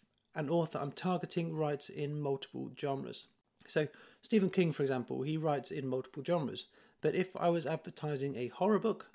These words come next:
I would target Stephen King as the author and then narrow the targeting by also selecting the horror category to make sure that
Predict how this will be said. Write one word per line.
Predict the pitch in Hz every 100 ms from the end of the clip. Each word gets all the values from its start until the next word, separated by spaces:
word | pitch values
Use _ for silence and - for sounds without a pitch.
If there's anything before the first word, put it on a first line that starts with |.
| -
I | 151
would | 151 -
target | 160 151 143
Stephen | - 190 180 165
King | - 160 160
as | 147 135
the | - 127 -
author | 180 180 202 165 -
and | 151
then | 151 147 151
narrow | 147 151 151 151 - _ _
the | 202 143 147 143 139 135 - _
targeting | - 190 - - 147 147 143 _ _ _ -
by | 143 139 139 143 143 - 196
also | 165 - 147
selecting | - 131 - - 143 143
the | 147
horror | 139 - 196 139
category | 131 - - 113
to | -
make | 151 151 147
sure | - 143
that | 139 -